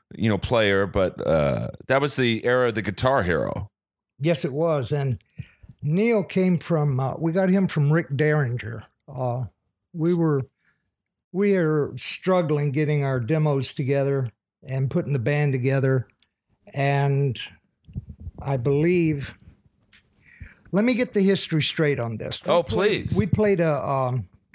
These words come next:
Speaker 2: a gig at Tramps down in the Village, and on drums was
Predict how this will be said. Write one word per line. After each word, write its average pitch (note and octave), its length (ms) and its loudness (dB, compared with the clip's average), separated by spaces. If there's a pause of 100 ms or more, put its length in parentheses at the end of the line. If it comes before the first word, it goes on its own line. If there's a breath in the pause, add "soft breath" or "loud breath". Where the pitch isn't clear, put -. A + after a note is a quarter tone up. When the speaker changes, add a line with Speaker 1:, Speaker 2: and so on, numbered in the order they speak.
(120)
Speaker 2:
a D#3 120 -2
gig D3+ 420 0
at B2+ 200 -8
Tramps C#3 720 -2 (1120)
down D3+ 260 2
in C#3+ 120 2
the B2+ 80 0
Village, B2 580 -2 (140)
and D3 180 0
on E3+ 160 4
drums F3 420 2
was D3 400 0